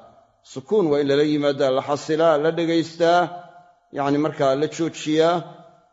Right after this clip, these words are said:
yacni wax markaa camala markaa la joojiyaa. Haddii isagoo khatiibku khudbadaynaya qofku soo galo laba ragcadood oo waxa weeye tahiyatul masjida waa tukanayaa, laakiin waxa weeye inuu fadhiisto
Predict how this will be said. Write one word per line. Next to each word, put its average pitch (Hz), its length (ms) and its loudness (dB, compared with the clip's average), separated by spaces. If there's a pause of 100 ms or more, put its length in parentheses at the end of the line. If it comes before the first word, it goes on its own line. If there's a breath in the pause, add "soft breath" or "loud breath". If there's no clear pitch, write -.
(100)
yacni 139 260 -2
wax 156 200 -2
markaa 147 320 -2
camala 135 340 0
markaa 135 240 -4
la 113 80 -6
joojiyaa. 98 500 -16 (600)
Haddii 170 220 -4
isagoo 165 280 -2
khatiibku 151 400 -6
khudbadaynaya 143 460 0
qofku 147 260 -6
soo 160 220 0
galo 127 280 0 (680)
laba 131 180 -4
ragcadood 139 560 0 (380)
oo 135 400 2
waxa 135 200 -2
weeye 135 480 0
tahiyatul 156 520 -4
masjida 175 340 -2
waa 196 140 2
tukanayaa, 143 560 -2 (760)
laakiin 151 400 -2
waxa 147 180 -2
weeye 139 340 2
inuu 147 140 -4
fadhiisto 135 540 -2